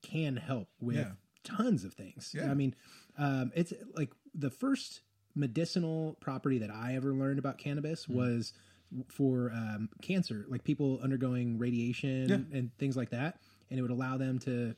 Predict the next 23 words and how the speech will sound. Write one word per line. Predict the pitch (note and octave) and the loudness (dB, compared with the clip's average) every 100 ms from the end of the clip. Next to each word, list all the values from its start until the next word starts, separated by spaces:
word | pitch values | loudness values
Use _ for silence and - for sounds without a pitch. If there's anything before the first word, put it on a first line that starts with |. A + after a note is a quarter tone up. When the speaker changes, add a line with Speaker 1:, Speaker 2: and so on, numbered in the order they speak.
| - | -6
Speaker 1:
you | C3+ | -4
know, | A#2 A2+ | -4 -6
settle | - C#3 C3+ | -4 -2 0
their | B2 | -2
stomach | F#2+ - G#3 G2+ - | -4 -2 -2 -2 -2
so | C3 | 0
they | |
Speaker 2:
Yeah. | D#3 | 0
Speaker 1:
could | A2+ | -2
actually | A#2 C3 G#2 | -4 -4 -4
consume | - A2+ - C3+ | -4 -4 0 0
food | A2 A#2 A#2+ A#2+ | 0 0 2 2
and | C#3+ | 0
Speaker 2:
Yeah. | |
Speaker 1:
not | B2 - - | 0 -4 -4
get | C3 | -2
nauseous | A#2+ G#2+ C3 A#2 G2 | -2 -2 -2 -4 -4
all | |
the | G2 | -8
time. | G2+ G2+ G#2+ | -8 -8 -4
Speaker 2:
Mm-hmm. | G#2 B2 - _ _ _ - - C3+ | -2 -2 -8 _ _ _ -20 -6 -2
Speaker 1:
And, | C3 B2+ | 2 2
uh, | A#2+ A2 | 2 0